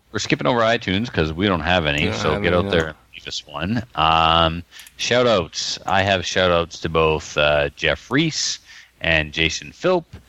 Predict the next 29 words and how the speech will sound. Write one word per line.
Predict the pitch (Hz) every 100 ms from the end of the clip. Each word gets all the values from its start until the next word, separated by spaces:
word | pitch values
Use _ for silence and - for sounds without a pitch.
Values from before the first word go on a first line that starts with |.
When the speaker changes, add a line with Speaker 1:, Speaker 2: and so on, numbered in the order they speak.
| - _ -
Speaker 1:
and | 78 -
Adriel | 120 139 147 139
for | 135 101
coming | - 113 110
on | 110 107 104 92
down | 104 110 113
from | - 98 90 80
Edmonton | 113 120 113 117
to | 101
hang | 95 101
out | 104
with | 101 104
me | 107
and | 95
say | - 90
hi | 90 98 104
at | 98 85
the, | 87 82 80
um, | 80 80 76 76
well, | 82
truth | - 117 107
is | 101
he | 101
was | 85
actually | 80 82 92
bringing | 80 82 82
me | 80
your | 78 76
laptop, | 71 82 - 117